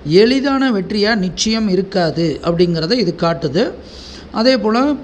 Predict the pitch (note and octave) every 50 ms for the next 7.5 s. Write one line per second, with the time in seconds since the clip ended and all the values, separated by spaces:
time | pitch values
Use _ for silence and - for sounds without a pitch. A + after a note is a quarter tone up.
0 | - - G#3+ C4 C4+ B3 C#4+ B3+ - - - C4 B3+ B3+ B3+ A3+ A3+ A#3 A#3 A3+
1 | G3+ F#3+ A3 A3 G#3 G#3+ A3+ A#3 A3 - - A#3 A#3+ C4 C4+ B3+ G3+ F#3+ G#3+ F#3
2 | E3 D#3+ F#3 D#3+ D#3+ D#3+ D#3+ F3 A3 C4+ C#4+ - - - - - - - - -
3 | D#3+ G3 A#3 C4 B3+ C4 B3 A#3+ A3 G#3+ F3 G#3 G#3 F#3 E3+ G#3 G#3 G#3 F#3+ F3
4 | - G3+ G3+ G3 F#3+ F3+ E3+ - F#3 F3 F3+ - - A#3 F#3+ F#3+ - - G3+ G3+
5 | G#3 G3+ - F#3 F#3 A3+ C#4+ D#4 F3 G3 G3+ A#3+ B3+ A3 G#3 A3+ B3+ C4+ C#4+ D4
6 | C#4 B3+ A#3 - B3 B3 G3 G3+ A3 A#3+ B3+ B3+ - B3 F3 - G#3 G#3+ G#3 G#3
7 | G3 F#3 F#3 F#3 F3+ B3 D#4 F#4 G4 F#4+